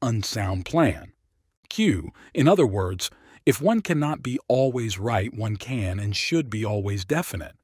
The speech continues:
Is that what you are trying to get across to me? A. That is the idea. People who are definite in both their plans and their purposes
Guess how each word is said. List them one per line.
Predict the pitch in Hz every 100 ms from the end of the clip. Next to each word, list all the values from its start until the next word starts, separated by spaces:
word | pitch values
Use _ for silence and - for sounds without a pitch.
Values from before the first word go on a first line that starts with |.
| _ _ - - -
Is | 120
that | 160 196
what | 175 -
you | 156
are |
trying | 127 147 131
to | 110
get | 120
across | 104 - 131 -
to | -
me? | 127 156 175 _ _ _ _ _ _ _ _ - - _
A. | 135 131 127 - -
That | 107 131 170 -
is | 131 113
the | 127
idea. | 120 110 95 101 90 - - _ _ _ _ - - -
People | 190 208 220
who | 160 160
are | 139
definite | 113 143 160 - 90 101
in | 139 113
both | 101 143 -
their | 127 117
plans | - 147 120 98 110
and | 123 107
their | 101
purposes | - 156 151 95 - 90 98